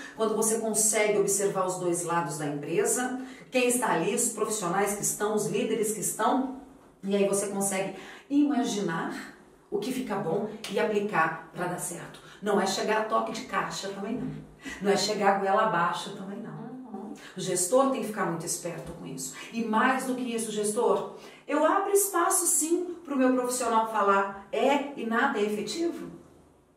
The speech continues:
Speaker 1: Fa-, eles falam por onde? Ah, mas eles não são bons. Será? Quem sabe você não tá precisando ter um canal de comunicação aí com os seus,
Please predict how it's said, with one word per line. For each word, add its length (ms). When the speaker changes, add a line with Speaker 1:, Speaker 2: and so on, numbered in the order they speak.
Speaker 1:
Fa-, 240
eles 260
falam 380
por 120
onde? 520
Ah, 140
mas 160
eles 200
não 120
são 260
bons. 280
Será? 540
Quem 180
sabe 240
você 240
não 100
tá 100
precisando 320
ter 60
um 100
canal 380
de 80
comunicação 720
aí 160
com 120
os 100
seus, 480